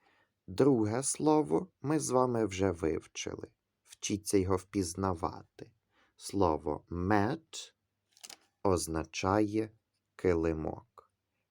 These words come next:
Mat. Теж чуємо звук Е, тому обводимо це слово. Наступне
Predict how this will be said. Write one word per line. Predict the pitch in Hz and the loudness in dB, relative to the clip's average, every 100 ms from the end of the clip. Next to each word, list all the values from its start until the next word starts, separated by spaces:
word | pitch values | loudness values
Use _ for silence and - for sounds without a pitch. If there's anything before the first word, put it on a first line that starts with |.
| _ 95 | _ -4
Mat. | 107 127 95 76 - - - _ _ _ _ | 0 2 2 0 -8 -16 -16 _ _ _ _
Теж | - 139 110 - | 2 2 2 -4
чуємо | - 92 98 120 95 80 | -4 -2 0 -2 -2 -4
звук | 82 80 78 - - _ - | -6 -6 -6 -6 -20 _ -2
Е, | 120 139 - _ _ _ _ _ | 0 0 -4 _ _ _ _ _
тому | 95 92 110 139 - _ | -4 -2 -2 -4 -10 _
обводимо | 95 80 78 85 82 87 87 87 90 95 _ _ | -4 -4 -4 -2 0 -2 -4 -6 -8 -12 _ _
це | - 76 | -8 -8
слово. | - - - - - - - _ _ _ _ _ _ _ _ _ _ _ _ _ _ _ _ _ _ _ _ - | -8 -10 -10 -10 -14 -18 -20 _ _ _ _ _ _ _ _ _ _ _ _ _ _ _ _ _ _ _ _ -6
Наступне | 95 92 - - 92 - - 104 | -2 -2 -2 -2 -2 -2 -4 -4